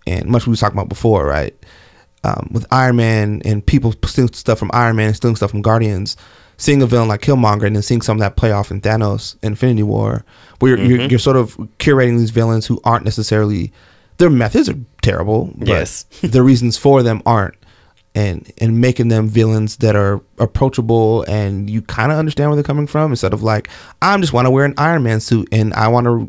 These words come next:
Speaker 1: I wanna run the business,"
Speaker 2: <laughs>
Speaker 1: or, "I want
Speaker 2: Yeah.
Speaker 1: revenge." It's not that. It's,
Speaker 2: Mm-hmm.
Speaker 1: it's, they're much more layered, and I thought it helps the movie 'cause it gives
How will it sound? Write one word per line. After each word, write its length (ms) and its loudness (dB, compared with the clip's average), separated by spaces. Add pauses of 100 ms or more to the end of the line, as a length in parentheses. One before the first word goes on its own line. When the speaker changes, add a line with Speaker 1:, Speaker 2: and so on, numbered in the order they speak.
(160)
Speaker 1:
I 100 0
wanna 200 2
run 200 2
the 40 2
business," 580 0 (300)
Speaker 2:
<laughs> 300 -6
Speaker 1:
or, 440 4 (120)
"I 140 4
want 240 2
Speaker 2:
Yeah. 80 2
Speaker 1:
revenge." 680 0
It's 160 -4
not 240 2
that. 360 0
It's, 260 -2
Speaker 2:
Mm-hmm. 80 -2
Speaker 1:
it's, 200 -2
they're 220 0
much 240 2
more 200 4
layered, 480 2
and 80 -2
I 60 0
thought 320 -2 (320)
it 120 2
helps 300 -2
the 100 -2
movie 420 0
'cause 180 -2
it 140 -2
gives 340 0